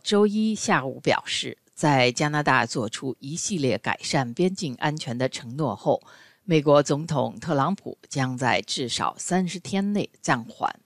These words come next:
对加拿大征收关税。特鲁多表示，加拿大正在加紧实施一项价值十三亿加元的边境安全计划，其中包括用新的直升机技术和人员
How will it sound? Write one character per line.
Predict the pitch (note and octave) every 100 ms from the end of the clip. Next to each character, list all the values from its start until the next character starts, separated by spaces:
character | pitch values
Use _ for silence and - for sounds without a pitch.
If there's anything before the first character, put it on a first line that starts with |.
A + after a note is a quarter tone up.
| _
对 | C3+ A2 G2
加 | A2+ B2
拿 | B2+
大 | A#2+ G2
征 | - C#3 C3+
收 | C3 B2+
关 | - E3+ F3
税。 | - F3 - _ _ _ _ _ _ - _ _ _ _ _ _ _ _ -
特 | G#3
鲁 | F3 D#3
多 | F3+
表 | F3 C3+
示， | A2+ - C#3 - _
加 | - D#3
拿 | D#3
大 | D3 C3+ A2+
正 | A#2+ C#3+ B2
在 | C3 G#2+
加 | A2+ D#3+ D#3
紧 | D3+ - -
实 | - C3+
施 | D3 D#3+ D3+
一 | C#3
项 | - C3+ A#2+ D3
价 | F#3 C3
值 | A#2+ C3 D3
十 | - D#3+
三 | F3+ A3+ A3+ G#3+
亿 | - -
加 | A#2+ B2
元 | A2 A#2+
的 | A2+ -
边 | D3 C3+ C3
境 | C#3 G#2 -
安 | C3
全 | C3+ A2 B2
计 | - B2
划， | - - - - - - _ -
其 | -
中 | A3 A3+
包 | G#3+ G#3
括 | - F#3 - -
用 | F3 C#3+ C3
新 | - F#3 F3
的 | D3+ -
直 | - B2+
升 | E3 D#3
机 | - F3+ E3+ - _
技 | - A3 C#3+
术 | - C#3+ -
和 | -
人 | D3+ C#3+ D#3+
员 | C#3+ C3+